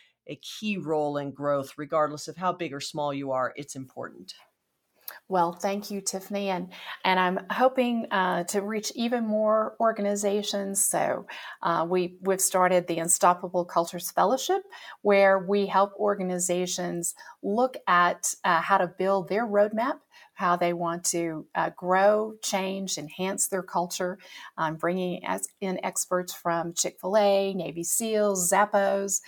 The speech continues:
Speaker 2: and all different types of industries where we can help showcase what might have happened in those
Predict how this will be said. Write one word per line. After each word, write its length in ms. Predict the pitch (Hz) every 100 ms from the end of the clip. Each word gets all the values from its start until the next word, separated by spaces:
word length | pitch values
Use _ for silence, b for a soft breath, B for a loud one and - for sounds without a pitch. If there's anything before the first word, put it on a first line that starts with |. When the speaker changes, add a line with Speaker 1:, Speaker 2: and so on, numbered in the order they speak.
| B B B -
Speaker 2:
and 280 | 175 170
all 240 | - 190 185
different 320 | 233 262 240
types 280 | 233 214 -
of 80 | 180
industries 680 | 175 180 - 180 175 170 B B _
where 400 | 185 180 170 - -
we 240 | 190 262
can 180 | - 202
help 160 | 165
showcase 540 | - 185 170 175 170 -
what 180 | - 175
might 160 | 165
have 100 | 160
happened 340 | - 165 170 165
in 100 | 156
those 300 | 180 185